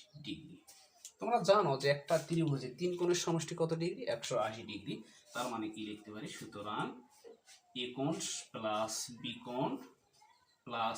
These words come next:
সি কোণ সমান কত ডিগ্রি? একশো আশি ডিগ্রি। এখন তোমরা লক্ষ্য করো, এ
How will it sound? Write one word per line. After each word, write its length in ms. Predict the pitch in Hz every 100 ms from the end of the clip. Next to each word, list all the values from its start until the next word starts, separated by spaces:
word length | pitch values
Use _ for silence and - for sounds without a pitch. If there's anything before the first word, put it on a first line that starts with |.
| -
সি 140 | - 170 -
কোণ 200 | 117 120 - - _ - - - -
সমান 220 | 131 117 113
কত 120 | 120 120 113
ডিগ্রি? 280 | 113 143 294 - - _ _ _ - -
একশো 320 | - - 170 285 - _ _ - - - _ _ - 110
আশি 180 | - 98
ডিগ্রি। 280 | - - - - _ - -
এখন 140 | 208 233
তোমরা 180 | 233 220 123
লক্ষ্য 180 | - 123
করো, 120 | 117
এ 20 | 135